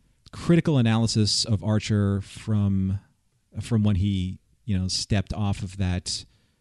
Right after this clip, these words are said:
shuttle pod and addressed everybody at the, um, the welcome home ceremony. She knew, I think, inherently that there was something different.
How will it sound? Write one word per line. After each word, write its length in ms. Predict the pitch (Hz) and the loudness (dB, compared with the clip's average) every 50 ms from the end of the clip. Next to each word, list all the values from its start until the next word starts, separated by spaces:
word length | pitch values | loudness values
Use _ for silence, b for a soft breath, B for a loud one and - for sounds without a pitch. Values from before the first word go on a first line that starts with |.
| _ _ | _ _
shuttle 300 | - - - 110 101 98 | -6 -4 -2 0 0 0
pod 480 | - - 107 98 98 95 95 90 87 - - | -2 -2 -2 -2 0 0 -2 -2 -4 -6 -4
and 420 | 110 104 98 98 95 95 92 92 90 | -2 0 0 0 0 0 0 -2 -2
addressed 580 | 95 95 95 98 98 95 95 - - - - - | -4 -4 -2 -2 -2 0 -2 -2 -4 -6 -8 -8
everybody 560 | - 101 - - 90 82 95 92 92 92 95 - | -8 -4 -4 -4 -2 -2 -2 -2 -2 -2 -4 -4
at 400 | - 95 90 85 - - - - b b b b b b b b b - | -6 -6 -6 -6 -8 -10 -10 -12 b b b b b b b b b -6
the, 240 | 98 90 92 92 | -2 0 0 2
um, 520 | 90 90 90 90 87 87 87 87 90 90 92 | 2 2 2 0 0 0 -2 -2 -4 -4 -4
the 80 | - 104 | -2 0
welcome 300 | 98 104 104 - 98 82 | 0 0 0 0 0 0
home 180 | 92 95 95 | 0 0 0
ceremony. 640 | 92 - - 98 92 92 92 92 90 87 90 90 b b b b b b b b b b b b _ _ | 0 -2 -2 0 0 2 2 2 0 0 -2 -4 b b b b b b b b b b b b _ _
She 280 | - - - 139 143 | -10 -4 0 2 4
knew, 600 | 151 143 143 147 143 135 117 107 104 101 101 104 101 - _ _ _ _ _ _ _ | 6 6 6 8 8 6 6 6 4 2 0 -2 -6 -12 _ _ _ _ _ _ _
I 120 | - 113 | -4 -2
think, 400 | 110 - - - 127 120 113 - | -2 -2 -2 -2 0 0 0 0
inherently 480 | 110 101 87 82 113 113 110 104 101 98 | 0 -2 -2 0 -2 -2 0 0 -2 0
that 180 | 92 104 98 - | -2 -2 -2 -2
there 80 | 107 | -2
was 160 | 95 98 98 | -2 -2 -2
something 640 | - - 107 98 - - 98 92 95 95 95 101 - _ _ | 0 0 0 0 0 0 0 0 0 0 -2 -4 -8 _ _
different. 480 | - 110 92 - - 85 80 - - | 0 0 0 0 -4 -6 -6 -6 -10